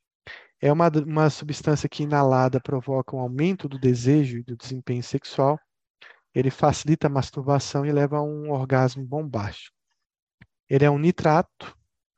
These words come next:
que popularizou-se entre o público aí gay e potencializando o prazer, suprimindo a dor, facilitando assim a penetração, e ele provoca aí uma sensação bem parecida, assim, com um lança-perfume, de risos imotivados,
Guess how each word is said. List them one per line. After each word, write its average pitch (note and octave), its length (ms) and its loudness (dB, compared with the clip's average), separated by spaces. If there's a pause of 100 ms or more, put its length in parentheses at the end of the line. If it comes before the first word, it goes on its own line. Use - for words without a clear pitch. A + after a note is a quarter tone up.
(460)
que C#3+ 180 -6
popularizou-se C#3+ 880 0
entre C#3+ 240 -2
o C3 80 -4
público C3 400 -6
aí B2+ 400 0 (480)
gay C3+ 500 2 (840)
e C3+ 120 -2 (280)
potencializando C3+ 720 2
o - 20 -16
prazer, C3 640 2
suprimindo C3+ 520 -8
a A#2 60 2
dor, C#3+ 220 -2
facilitando C3+ 640 -2
assim C3+ 340 -6 (500)
a B2+ 140 2
penetração, C#3 920 0 (540)
e E3 80 0
ele E3+ 140 4
provoca D#3 540 2
aí D3 160 0
uma D#3 140 -4
sensação D3+ 640 -4
bem C#3 260 -4
parecida, C#3+ 440 -2
assim, C#3 300 -6
com C#3 220 -10
um C#3 120 -8
lança-perfume, E3 800 -4
de C3 180 -6
risos C3+ 280 -2
imotivados, D3 960 0